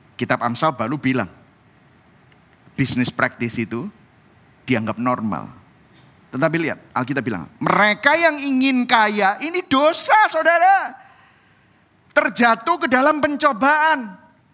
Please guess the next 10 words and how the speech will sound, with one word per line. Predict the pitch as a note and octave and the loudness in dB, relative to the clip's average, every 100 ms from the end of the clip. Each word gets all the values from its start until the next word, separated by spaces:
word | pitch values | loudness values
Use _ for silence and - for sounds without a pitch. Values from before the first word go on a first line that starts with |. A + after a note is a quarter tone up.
| _ _ _ | _ _ _
Ayo, | - D#3+ C#3+ - - | -4 -4 -6 -10 -6
terus | E3 | -6
satu, | - - F3+ G#3 | -4 0 0 0
dala-, | E3+ E3 F#3+ - | 0 2 0 0
satu, | - F#3 | -4 -2
dua, | G3 G3 | 0 -2
tiga. | F#3 D#3 - - | -2 -4 -8 -14
Ke | - F#3 | -4 -2
dalam | E3 D#3+ E3+ D4 E4 - - - | 0 2 2 2 -2 -20 -20 -10
jerat | - B2+ D3 A3+ | -6 -2 0 0